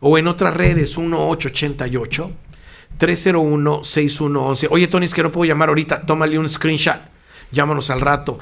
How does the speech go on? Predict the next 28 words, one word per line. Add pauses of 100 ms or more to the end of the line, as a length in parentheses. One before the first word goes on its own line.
(160)
Apunta
ese
teléfono,
ponlo
en
tu
refrigerador. (280)
Va
a
ser
importantísimo
que
lo
tengas. (380)
Otro
punto
es (320)
el
sesu-,
seguro
social
falso. (520)
Lo
hemos
mencionado
muchas
veces
aquí.